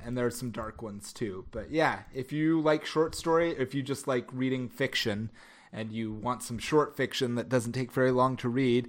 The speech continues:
and you're nostalgic about the video games and what they can represent in different ways, it's a good little book. And, you know, the best thing about it is if any particular story in it y-,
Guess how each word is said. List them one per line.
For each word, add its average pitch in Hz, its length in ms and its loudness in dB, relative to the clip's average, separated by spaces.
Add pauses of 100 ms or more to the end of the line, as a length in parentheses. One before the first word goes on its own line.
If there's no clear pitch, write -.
(220)
and 123 200 0
you're 123 240 6
nostalgic 135 920 8 (320)
about 123 520 0 (440)
the 123 640 2 (680)
video 151 440 12
games 135 420 6
and 127 80 2
what 135 180 4
they 139 80 4
can 131 180 0
represent 131 480 0
in 127 60 -4
different 120 300 -4
ways, 143 240 6
it's 190 140 4
a 370 60 4
good 440 200 10
little 262 200 12
book. - 400 10
And, 151 180 6
you 151 80 4
know, 143 140 10
the 143 100 4
best 143 220 6
thing 160 140 2
about 147 220 12
it 160 60 10
is 143 120 6
if 131 140 4
any 143 160 4
particular 170 600 6
story 180 400 8
in 190 100 6
it 196 220 4
y-, 131 120 -10